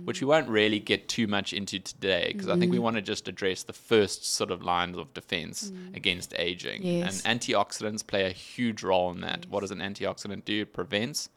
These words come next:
Speaker 1: free radical damage. So, Doctor Webster, why do we recommend vitamin C out of all the antioxidants? Is
Speaker 2: Mm.
Speaker 1: it just because it's the most proven one, or what is the reason?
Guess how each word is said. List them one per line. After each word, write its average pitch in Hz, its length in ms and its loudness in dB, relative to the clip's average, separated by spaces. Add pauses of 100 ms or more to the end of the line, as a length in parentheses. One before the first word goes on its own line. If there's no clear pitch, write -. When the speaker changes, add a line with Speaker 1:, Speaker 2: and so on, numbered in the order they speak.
Speaker 1:
free 104 180 2
radical 87 400 2
damage. - 540 -6
So, 123 680 6 (200)
Doctor 127 240 2
Webster, 120 280 6
why 117 180 10
do 139 60 6
we 139 80 8
recommend 104 540 8
vitamin 98 320 6
C 98 260 4
out 92 80 8
of 92 120 4
all 98 140 8
the 80 100 4
antioxidants? 90 800 0
Is 95 100 0
Speaker 2:
Mm. 98 60 4
Speaker 1:
it 90 40 0
just - 220 4
because 98 220 0
it's 92 100 -4
the - 80 -2
most 104 240 4
proven 151 360 12
one, 135 280 6
or 101 220 2
what 98 120 2
is 101 120 -2
the 92 100 -4
reason? 87 420 -6